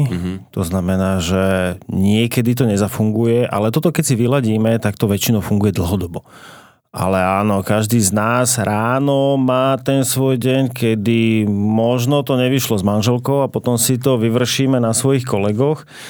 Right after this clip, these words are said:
Speaker 2: Ale toto nie je až taký akože úplný problém. Väčšinou tie situácie, ktoré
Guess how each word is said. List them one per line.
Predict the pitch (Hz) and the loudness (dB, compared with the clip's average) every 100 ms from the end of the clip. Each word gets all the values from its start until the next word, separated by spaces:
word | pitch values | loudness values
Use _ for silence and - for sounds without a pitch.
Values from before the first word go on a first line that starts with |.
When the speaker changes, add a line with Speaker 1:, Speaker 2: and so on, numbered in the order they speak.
| - - - | -18 -18 -4
Speaker 2:
Ale | 131 | -2
toto | 135 160 147 | 0 0 0
nie | 127 107 120 | 0 2 2
je | 107 | 0
až | |
taký | - 110 107 | -2 -2 -4
akože | 104 107 98 92 | -2 -2 -2 -2
úplný | 95 - 110 | -4 -2 -2
problém. | - 107 110 110 107 - _ - - 143 | 0 -2 0 0 0 -4 _ -20 -8 -2
Väčšinou | 160 - 170 156 | 0 0 0 2
tie | 143 | 0
situácie, | - 127 135 131 120 135 120 | 0 0 0 0 0 -2 -2
ktoré | 113 117 | -2 0